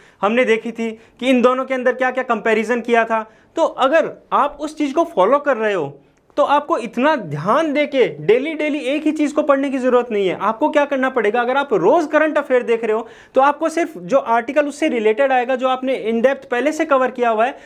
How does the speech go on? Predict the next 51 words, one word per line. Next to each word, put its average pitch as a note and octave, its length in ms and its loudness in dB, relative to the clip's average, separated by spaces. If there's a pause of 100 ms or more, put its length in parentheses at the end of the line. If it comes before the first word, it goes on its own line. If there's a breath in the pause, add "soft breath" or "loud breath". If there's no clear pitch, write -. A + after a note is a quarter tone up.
(140 loud breath)
उसको D4 280 2
बार B3 300 2
बार C#4+ 180 -2
उसके C4 240 -6
ऊपर C4+ 180 0
टाइम B3 260 -4
वेस्ट B3 220 -2
करने A#3+ 200 0
की A#3+ 120 0
आपको A#3 220 0
ज़रूरत A#3 460 2
नहीं A3 220 -2
पड़ेगी, G3+ 340 0
क्योंकि C4 360 -2 (340 loud breath)
most D4+ 280 4
of C#4+ 160 4
the C4 120 2
time C4 240 -4
क्या C4 100 2
होता A#3 220 -2
है, G3 320 -6
जो G#3 120 2
आर्टिकल्स B3 540 0
आते A3 200 -2
हैं G#3 80 -4
उसमें A#3+ 300 -2
एक D#4 100 -6
छोटा A#3 300 2
सा C#4+ 120 0
ही C#4 160 2
अपडेट A#3 380 0
होता G#3+ 220 0
है C4+ 160 -2
और B3+ 380 0 (260 loud breath)
जो C4 120 -2
कोर D#4+ 440 2
फैक्ट C#4 300 -4
है, C4 80 -2
जो D4+ 100 -4
यूपीएससी C4 600 0
के E4+ 100 2
लिए D#4 140 4
इंपॉर्टेंट B3 480 0
है, G3+ 220 -4 (180 loud breath)
हमें B3+ 240 2
सिर्फ D#4 220 -2
उससे C4+ 280 0
ही C4+ 60 2
मतलब A3+ 340 -2
होना F#3+ 200 0
चाहिए। F3+ 340 0